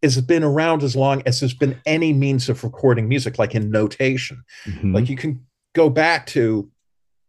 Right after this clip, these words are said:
Speaker 1: uh, chant and find instances of quoted chant, right?
Speaker 2: Right.
Speaker 1: Um, but his po-, but Katz points out, he's like, "Yeah, but it's different when you quote something in a bit of notated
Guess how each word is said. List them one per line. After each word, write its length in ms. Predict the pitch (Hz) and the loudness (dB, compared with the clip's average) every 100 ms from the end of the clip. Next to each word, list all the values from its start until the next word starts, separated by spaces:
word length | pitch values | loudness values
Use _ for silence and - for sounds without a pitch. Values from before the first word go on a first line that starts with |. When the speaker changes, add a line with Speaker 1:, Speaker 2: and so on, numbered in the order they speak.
| _ - - 120 | _ -20 -6 -2
Speaker 1:
uh, 300 | 107 107 101 | -2 -2 -4
chant 760 | - - 190 208 127 - - _ - | -4 2 2 2 -2 -8 -18 _ -4
and 180 | 107 | -4
find 540 | - - 123 107 95 - - - | -4 -2 0 0 -2 -10 -20 -8
instances 680 | - 151 - - 127 - 117 | -2 -2 -4 -8 -6 -4 -4
of 120 | 113 - | -6 -12
quoted 720 | - 147 143 127 127 107 - | -4 2 4 4 0 0 -4
chant, 600 | - 147 123 90 69 - _ | -6 -2 0 -2 -6 -18 _
right? 320 | 92 113 175 175 | -2 0 0 -2
Speaker 2:
Right. 560 | 87 87 85 85 - | -6 -4 -4 -6 -2
Speaker 1:
Um, 520 | 135 120 113 113 117 120 _ _ _ _ _ _ | 0 2 4 4 2 -2 _ _ _ _ _ _
but 180 | 185 - | -2 0
his 240 | - 226 | 0 -2
po-, 260 | - - 214 - | -2 -8 -4 0
but 220 | 147 - - | 0 -2 -18
Katz 560 | - 226 240 - - - _ _ _ _ _ | -6 -2 -2 -2 -6 -8 _ _ _ _ _
points 240 | 180 143 175 | -4 0 2
out, 180 | 151 - | 2 2
he's 180 | 147 | -2
like, 140 | 143 127 | -2 0
"Yeah, 100 | 190 | 0
but 140 | 196 | -2
it's 160 | 151 - | -6 -4
different 420 | 220 226 233 202 | -4 -2 -4 -2
when 120 | 165 | 0
you 240 | 165 156 - - _ | 4 4 2 -6 _
quote 280 | - 185 - | 0 2 2
something 360 | 175 147 156 | -4 -2 0
in 100 | 131 | 2
a 40 | 127 | 2
bit 180 | 143 127 | 4 4
of 100 | 123 | 4
notated 580 | 117 - 120 110 104 | 0 0 0 2 0